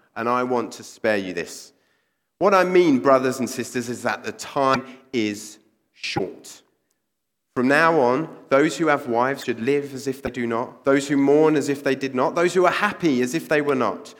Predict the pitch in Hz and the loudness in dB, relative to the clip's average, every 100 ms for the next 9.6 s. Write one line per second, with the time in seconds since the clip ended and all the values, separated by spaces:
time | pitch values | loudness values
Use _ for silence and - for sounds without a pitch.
0 | - 123 127 127 113 - 135 175 - 117 | -2 0 2 0 -6 -2 -2 -2 -4 -8
1 | 95 104 101 104 123 127 127 135 135 143 | -6 -6 -4 -6 -6 -6 -4 -4 -4 -2
2 | 143 143 143 - 165 - - _ _ _ | -4 -4 -8 -6 -6 -10 -18 _ _ _
3 | 113 139 139 139 135 135 135 123 131 127 | -2 -2 -4 -2 -2 -2 -6 -4 -2 -4
4 | 123 120 120 - 110 117 131 123 110 123 | -6 -8 -10 -4 -2 0 -2 -4 -6 -6
5 | 123 - _ _ - 120 120 123 120 117 | -8 -14 _ _ -6 -4 -4 -6 -4 -4
6 | 120 - 110 110 113 - - - 127 151 | -4 -8 -6 -6 -6 -12 -16 -8 -4 -4
7 | 151 139 139 139 139 123 113 90 - 131 | 0 2 2 2 -2 -6 -6 -8 -6 -6
8 | 135 127 - 113 101 98 - - 113 113 | -6 -10 -6 -4 -4 -8 -14 -10 -8 -8
9 | - 104 104 110 117 95 | -8 -6 -4 -2 -2 -4